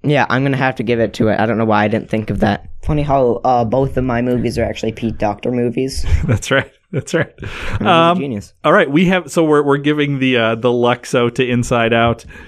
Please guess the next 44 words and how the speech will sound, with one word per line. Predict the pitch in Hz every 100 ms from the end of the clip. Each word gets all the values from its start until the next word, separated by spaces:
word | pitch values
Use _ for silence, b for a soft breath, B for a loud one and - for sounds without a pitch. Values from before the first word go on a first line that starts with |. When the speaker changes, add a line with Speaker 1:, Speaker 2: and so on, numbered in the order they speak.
| B 175
Speaker 2:
Now | 160
we | 175
move | 180 165
on | 147 143 135
to | 143 131
the | 123
granddaddy | 117 120 131 135 131 131 127
of | 123 120
them | 117
all, | 117 110 110 110 - -
Best | 123 123 131 - - - _ _ -
Picture. | - 131 - - 120 -
What | - 143 151
is | 131 135
the | 143
best | 127 143 147 - - B B B -
Pixar | 151 151 160 143 135
movie? | 131 139 143 131
I |
think | 131 208 196
we've | 180
all, | 160 151 156 147 B B B -
over | 147 143
the |
course | 139 165 160 165
of | 135
this | 135 -
series, | 143 139 135 139
sort | 143
of | 123 -
tipped | - 165 -
our | 123 123
hat | - 135 135 143
in | 127
the | 123
direction. | 120 123 120 123 - 135
So | 151
maybe | 151 185 208
let's | 214 -
go | 196
around | 175 151 147 143 B B B -
and | 160 147
get | 151 151
the | 139